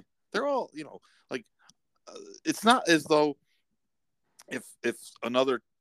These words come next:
place comes up, develops a, um, a test for a, a drug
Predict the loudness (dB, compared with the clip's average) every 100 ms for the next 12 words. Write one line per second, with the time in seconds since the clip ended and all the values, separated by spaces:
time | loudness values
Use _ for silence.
0 | _ _ -6 -6 -6 -14 _ _ -16 -14
1 | -4 -6 -4 -6 -2 -2 -4 -4 -4 -4
2 | -6 -12 _ _ _ _ _ -20 -20 -20
3 | -18 -20 -20 -20 -20 -20 _ _ _ _
4 | _ _ _ _ _ _ -4 2 4 4
5 | 0 -4 2 4 4 2 -4 -8 -6 2
6 | 2